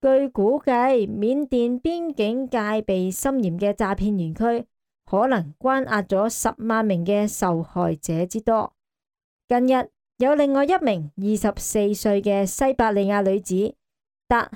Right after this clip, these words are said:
希尼瑪·奧奇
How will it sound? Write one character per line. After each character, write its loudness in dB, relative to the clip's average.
希 0
尼 -2
瑪· -4
奧 2
奇 -2